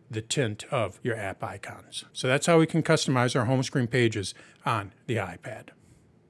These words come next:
Now, if you found this video helpful, what you may want to do is like the video. You can subscribe to my channel. You can share it with your friends and family. I also have a couple of other options if you'd like to help support my efforts in creating these videos.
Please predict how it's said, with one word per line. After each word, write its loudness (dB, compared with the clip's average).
Now, 4
if -2
you 0
found 4
this -2
video 4
helpful, 4
what 2
you -2
may 2
want 2
to -4
do 2
is -4
like -4
the -2
video. 0
You -4
can -4
subscribe -2
to -10
my -2
channel. 0
You 0
can -2
share 2
it 4
with 0
your 0
friends -2
and -2
family. -4
I 8
also 8
have 6
a 6
couple 6
of 8
other 6
options 2
if -2
you'd 0
like 0
to -4
help -2
support -2
my -6
efforts -4
in 4
creating 2
these -8
videos. -8